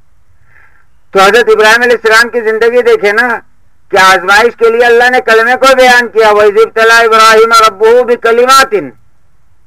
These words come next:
تو بِكَلِمَاتٍ میں بہت سی چیزیں علماء نے لکھی ہے، اس میں یہ بھی لکھا ہے کہ کلمے کی دعوت پر آزمایا۔ کیا آپ سب کیا کہہ رہے ہیں کہ مخلوق سے نہیں ہوتا، کس سے ہوتا؟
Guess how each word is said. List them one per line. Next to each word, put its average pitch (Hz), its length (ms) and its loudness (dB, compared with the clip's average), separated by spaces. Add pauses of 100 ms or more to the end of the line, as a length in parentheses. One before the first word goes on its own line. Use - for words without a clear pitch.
(1700)
تو 143 80 -10
بِكَلِمَاتٍ 190 640 0
میں 240 160 2
بہت 214 260 0
سی 247 160 -2
چیزیں 247 280 2
علماء 240 280 2
نے 233 100 0
لکھی 202 260 0
ہے، 208 60 4
اس 190 80 0
میں 214 220 0
یہ 220 60 2
بھی 240 120 2
لکھا 226 300 0
ہے 127 140 -2 (680)
کہ 160 80 -10
کلمے 185 320 -4
کی 208 120 -2
دعوت 185 360 -2
پر 220 100 0
آزمایا۔ 156 460 -2 (1700)
کیا 147 140 -2
آپ 147 240 -6
سب 175 140 -4
کیا 202 180 -2
کہہ 175 260 2
رہے 147 100 -2
ہیں 139 80 -4
کہ 147 200 -4
مخلوق 156 400 -4
سے 165 120 0
نہیں 185 160 -2
ہوتا، 151 260 -2
کس 143 200 -8
سے 170 120 0
ہوتا؟ 156 160 -2